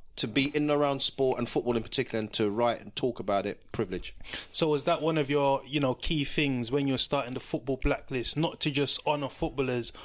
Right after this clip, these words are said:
Speaker 2: honour people, you know, in the administrative part of, you know, sport
Speaker 1: Yeah.
Speaker 2: and different sectors of sport?
Speaker 1: They're spot on with that one.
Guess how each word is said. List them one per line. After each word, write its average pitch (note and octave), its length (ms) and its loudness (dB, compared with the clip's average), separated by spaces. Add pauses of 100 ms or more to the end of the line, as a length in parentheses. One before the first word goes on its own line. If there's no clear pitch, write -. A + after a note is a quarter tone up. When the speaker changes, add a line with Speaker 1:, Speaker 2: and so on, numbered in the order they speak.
(180)
Speaker 2:
honour D3+ 280 2
people, C#3+ 400 2
you C3+ 100 4
know, C3 140 2
in A#2+ 80 -4
the B2 60 -2
administrative C3+ 960 0
part B2+ 240 2
of, A#2+ 240 -6
you C3 80 -2
know, A#2+ 120 -2
sport C3+ 360 2
Speaker 1:
Yeah. F#2+ 140 0
Speaker 2:
and B2 120 -8
different - 460 -2
sectors - 420 2
of A#2+ 100 -4
sport? C3 300 -2
Speaker 1:
They're A#2+ 160 2
spot C3+ 300 0
on B2 180 -2
with A2+ 140 0
that G#2+ 200 0
one. G2+ 260 -2